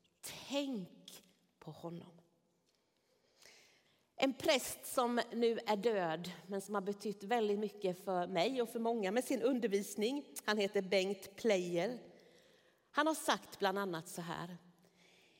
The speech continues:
"Hela fiendens taktik går ut på att få oss att vända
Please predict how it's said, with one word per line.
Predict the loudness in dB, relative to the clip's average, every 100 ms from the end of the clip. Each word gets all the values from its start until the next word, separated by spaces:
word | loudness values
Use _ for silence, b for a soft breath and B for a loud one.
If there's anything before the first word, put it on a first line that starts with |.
| b
"Hela | -6 2 4 6 6 4 2 0 -4 -12 -6
fiendens | 2 2 2 0 0 0 0 -2 -4 -4
taktik | -2 -2 -2 -2 0 -2 -2
går | 2 2 2
ut | 0 -2 -4 -6
på | 0 2 0 -4 -20 -20 -20 _ -2
att | -2 -2
få | 0 0 0
oss | -2 -2 -4 -8
att | -8 -6
vända | -2 -2 -2 -2 -2 -4